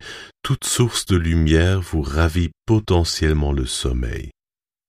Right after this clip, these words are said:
Il en est de même avec les sources de bruit et tous les appareils électroniques. Dans l'infothèque de Fit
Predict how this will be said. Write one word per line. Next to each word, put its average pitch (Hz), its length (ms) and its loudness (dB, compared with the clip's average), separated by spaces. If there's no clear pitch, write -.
Il 71 180 0
en 62 140 0
est 62 140 -2
de 65 140 -6
même 76 340 2
avec 69 300 0
les 71 80 -2
sources - 420 -4
de 67 200 -2
bruit 82 500 0
et 107 100 4
tous 104 160 2
les 110 200 4
appareils 76 500 2
électroniques. 65 920 -4
Dans 90 200 6
l'infothèque 98 960 2
de 65 240 0
Fit - 280 -2